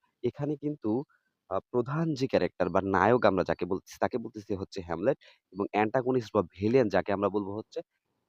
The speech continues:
ক্লোইডিয়াস, ওকে? তার মানে হচ্ছে তার চাচাই কিন্তু এখানে ভিলেন এবং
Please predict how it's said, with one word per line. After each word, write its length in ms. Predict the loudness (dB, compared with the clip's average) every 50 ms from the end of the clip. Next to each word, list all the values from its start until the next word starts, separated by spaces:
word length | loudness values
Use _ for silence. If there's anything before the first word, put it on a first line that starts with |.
| _ _ _ _ _ _ _ _ _ 4
ক্লোইডিয়াস, 460 | 8 8 8 8 6 4 0 0 -2 -4
ওকে? 200 | -8 -2 0 0 0 -2 _ _ _
তার 140 | -4 -2 -2
মানে 120 | -2 -2 -6
হচ্ছে 160 | -6 -6 -8 -6 _ 2
তার 140 | 2 2 2 0 _
চাচাই 380 | 0 2 2 2 4 4 2 2
কিন্তু 300 | 2 0 -2 -2 0 -2 -2 -2 -4 _ -6
এখানে 220 | -2 0 0 0 0
ভিলেন 360 | -2 -2 -2 2 2 2 2 0 -2 _ _ _ _ -8
এবং 180 | -6 -4 -2